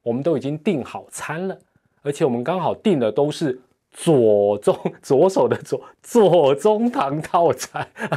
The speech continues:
不是啦，不是左中堂套餐啦，左中堂鸡套餐。”哦，好久没有吃左中堂鸡，都讲错，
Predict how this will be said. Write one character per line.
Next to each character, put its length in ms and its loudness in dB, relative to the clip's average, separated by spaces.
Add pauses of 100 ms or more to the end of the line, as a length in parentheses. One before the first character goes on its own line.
不 140 -2
是 180 2
啦， 100 6
不 120 -2
是 160 0
左 200 2
中 220 2
堂 260 -2
套 300 -4
餐 260 -4
啦， 140 -4 (320)
左 380 4
中 340 2
堂 380 0
鸡 320 -2
套 320 2
餐。” 360 0 (260)
哦， 220 0 (380)
好 160 0
久 140 2
没 80 2
有 100 4
吃 220 -4
左 240 -2
中 200 0
堂 280 -6
鸡， 280 -4
都 200 -4
讲 280 -2
错， 400 -6